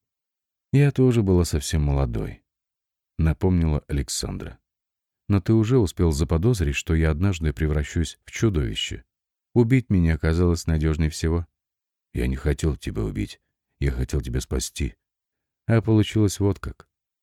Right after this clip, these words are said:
Ты вообще собираешься искать, где я догниваю,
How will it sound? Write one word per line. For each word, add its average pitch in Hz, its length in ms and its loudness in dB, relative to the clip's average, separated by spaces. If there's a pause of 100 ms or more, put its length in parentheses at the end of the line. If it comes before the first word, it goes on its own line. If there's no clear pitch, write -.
(280)
Ты 120 200 2
вообще 107 380 0
собираешься 101 600 0
искать, - 480 -4 (240)
где 82 300 2
я 73 60 2
догниваю, 67 640 -2